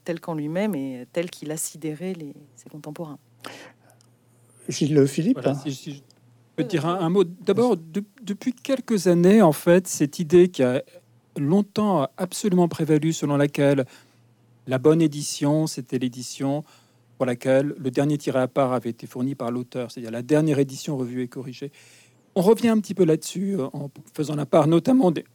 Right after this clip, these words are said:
Speaker 3: <clears throat> pardon, des contraintes éditoriales, de l'histoire des textes.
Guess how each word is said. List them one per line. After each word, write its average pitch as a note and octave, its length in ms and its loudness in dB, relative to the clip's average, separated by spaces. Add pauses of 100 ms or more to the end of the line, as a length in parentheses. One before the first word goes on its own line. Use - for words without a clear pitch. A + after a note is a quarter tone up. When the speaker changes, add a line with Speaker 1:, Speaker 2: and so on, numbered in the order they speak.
Speaker 3:
<clears throat> F#3+ 540 0
pardon, B2 240 -4
des B2+ 80 -2
contraintes C#3+ 400 -2
éditoriales, C3+ 640 4
de C3 80 -2
l'histoire B2+ 280 -4
des C3+ 120 -4
textes. F3+ 360 -6